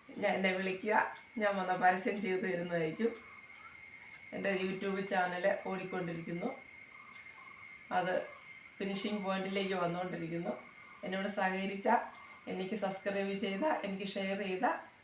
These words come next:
എല്ലാവർക്കും നന്ദി. ഞാൻ, പിന്നെ ചിലർ പറയുന്നത്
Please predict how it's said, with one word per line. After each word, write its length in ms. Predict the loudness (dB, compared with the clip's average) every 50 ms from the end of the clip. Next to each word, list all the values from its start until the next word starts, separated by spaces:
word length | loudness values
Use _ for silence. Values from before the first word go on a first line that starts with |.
| -6 -4
എല്ലാവർക്കും 580 | -2 0 4 4 4 6 4 2 0 -2 -4 -2 -2
നന്ദി. 240 | -2 -2 -4 -4 -6 -8 -12 -16 -20 -20 _ _ _ _ _ _ _ _ _ 0 2
ഞാൻ, 100 | 2 2 _ _ -16 -10 -8 -8 -8 -8 -10 -8 -4 0
പിന്നെ 240 | 6 10 12 12 12 12 12 10 10
ചിലർ 240 | 12 12 12 12 12 12 12 12
പറയുന്നത് 400 | 12 12 12 12 12 10 10 10